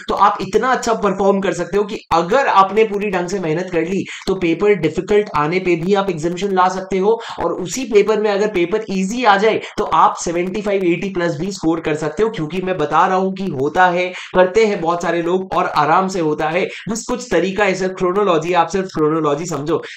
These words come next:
सबसे पहले सर, मैं ये बताना चाहता हूँ, मेरा जो एसएफएम का स्कोर है, उसका पूरा credit मेरे teacher को जाता है, जिससे मैंने एसएफएम की क्लासेस ली थी। अगर वो ना होते, तो कोई chance नहीं है कि मेरे एसएफएम में eighty seven marks आ पाते हैं।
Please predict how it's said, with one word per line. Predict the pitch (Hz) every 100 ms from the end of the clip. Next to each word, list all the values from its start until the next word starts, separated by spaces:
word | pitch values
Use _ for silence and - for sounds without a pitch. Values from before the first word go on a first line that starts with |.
| -
सबसे | 254 269 269
पहले | 233 233
सर, | 247
मैं | 247
ये | 240
बताना | 190 180 190
चाहता | 190 180 190
हूँ, | 190
मेरा | 180 185
जो | 190
एसएफएम | 180 - 175 185
का | 185
स्कोर | 185 170 175
है, | 180
उसका | 175 208
पूरा | 185 - 254 269 262
credit | 202 175 185 190
मेरे | 165 175
teacher | 156 147 170
को | 175
जाता | 156 139 165
है, | 165 165 -
जिससे | 160 156 170
मैंने | 165
एसएफएम | 160 151 147 147
की | 160
क्लासेस | 135 131 131 127
ली | 131
थी। | 113 107 - -
अगर | - 202 247
वो | 247
ना | 247 240
होते, | 208 196 202 - - _ _ _ _ _ - 135
तो | 196
कोई | 196 254
chance | 240 202 208 190
नहीं | 196
है | 196
कि | 202
मेरे | 190 202
एसएफएम | 170 175 175
में | 185
eighty | 160 180
seven | 165 160
marks | 160 151 156
आ | 127
पाते | 127 120
हैं। | 123